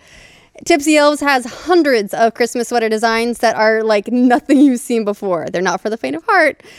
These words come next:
Check out the all-new two thousand sixteen sweaters. You won't find them anywhere else.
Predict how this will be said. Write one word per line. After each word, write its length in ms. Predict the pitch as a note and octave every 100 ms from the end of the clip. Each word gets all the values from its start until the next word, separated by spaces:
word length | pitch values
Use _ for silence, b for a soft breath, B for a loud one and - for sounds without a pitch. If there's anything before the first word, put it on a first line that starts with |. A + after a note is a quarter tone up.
| B B
Check 320 | D#4+ D#4 -
out 220 | C4+ C#4
the 280 | - B3 A#3+
all-new 500 | - A#3+ D4+ D4 C#4+
two 120 | C#4
thousand 300 | C4+ A#3+ A3+ A3+
sixteen 360 | G#3+ - A3+
sweaters. 480 | G#3 A#3 A#3 A#3 B3
You 100 | -
won't 180 | G3+ F#3
find 180 | G3+ G3
them 120 | G#3 - _ -
anywhere 420 | C4+ C4+ A#3+ G#3
else. 400 | E3+ - -